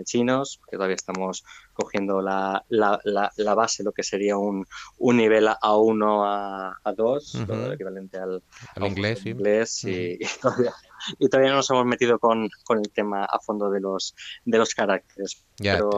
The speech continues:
Speaker 1: pero
Speaker 2: te
Speaker 1: bueno, poco, poco a poco.
Speaker 2: En castellano, en general, en la escritura, ¿tiene usted buena caligrafía? Porque para escribir mandarín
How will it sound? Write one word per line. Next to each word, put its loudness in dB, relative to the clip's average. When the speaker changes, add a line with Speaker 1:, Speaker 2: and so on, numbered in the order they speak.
Speaker 1:
pero 2
Speaker 2:
te 8
Speaker 1:
bueno, 4
poco, 4
poco 4
a 0
poco. 0
Speaker 2:
En -4
castellano, 0
en -2
general, 0
en -2
la 2
escritura, 0
¿tiene 0
usted 2
buena 4
caligrafía? 2
Porque -2
para 2
escribir -2
mandarín -2